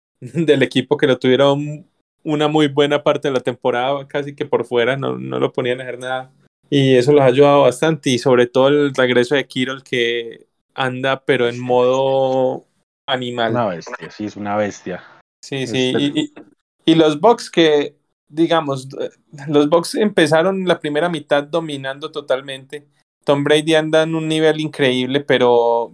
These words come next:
Speaker 1: pero sí, al final se venían, no sé si jugaron, fue, si de-, jugaron muy pasivos o qué les pasó, y se estaban casi que dejando remontar de, de Buffalo, ¿cierto?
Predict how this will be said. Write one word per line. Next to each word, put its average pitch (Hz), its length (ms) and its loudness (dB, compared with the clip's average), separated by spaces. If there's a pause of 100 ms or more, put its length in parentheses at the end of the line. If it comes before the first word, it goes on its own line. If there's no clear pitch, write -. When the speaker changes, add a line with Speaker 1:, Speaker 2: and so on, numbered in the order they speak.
(120)
Speaker 1:
pero 123 240 -2
sí, 123 260 -6
al 117 120 2
final 120 440 -2
se 151 160 -2
venían, 147 840 -4 (580)
no 127 240 0
sé 143 240 -2
si 139 160 -4
jugaron, 127 380 0
fue, 131 320 -2
si 135 160 -2
de-, 127 340 -2
jugaron 127 300 2
muy 139 140 0
pasivos 131 840 0
o 120 80 -10
qué - 100 -6
les 135 160 -6
pasó, 131 400 -2 (400)
y 151 100 -6
se 147 60 -4
estaban 143 280 -2
casi 156 260 -2
que 151 120 -2
dejando 131 280 0
remontar 127 460 -2
de, 135 360 -2
de 135 260 0
Buffalo, 117 460 0
¿cierto? 147 460 -6